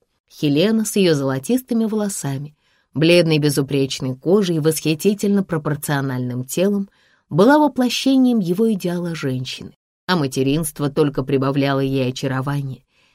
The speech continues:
делая её настоящей, а не недоступной ледяной девой. Из-за этого он часто чувствовал, хотя и не по её вине, что он простой смертный, а она богиня. Из-за этого рождалось чувство неуверенности,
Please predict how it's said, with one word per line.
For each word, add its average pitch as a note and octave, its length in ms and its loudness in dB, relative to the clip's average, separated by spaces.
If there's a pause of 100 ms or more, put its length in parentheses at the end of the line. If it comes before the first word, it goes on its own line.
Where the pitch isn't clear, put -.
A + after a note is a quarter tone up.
(120)
делая G3+ 360 4
её F#3+ 260 4
настоящей, D#3+ 1000 -2 (320)
а D#3 120 0
не A#3 140 6
недоступной G#3+ 800 2
ледяной C#3+ 480 0
девой. C3 460 -6 (480)
Из-за D3+ 280 2
этого D3 360 0
он C3 160 0
часто C3 460 -4
чувствовал, G3 600 -2 (340)
хотя G#3 280 2
и D#4+ 80 2
не F#3 180 2
по C#3+ 100 -4
её B2 360 2
вине, F#3+ 360 -2 (300)
что - 200 -4
он D3 140 0
простой C#3 440 -2
смертный, C#3+ 640 -6 (320)
а D#3 180 -4
она B2+ 200 0
богиня. B2+ 560 -6 (800)
Из-за D#3+ 260 2
этого D3 280 0
рождалось C3+ 540 0
чувство C3 400 -4
неуверенности, C3 960 -2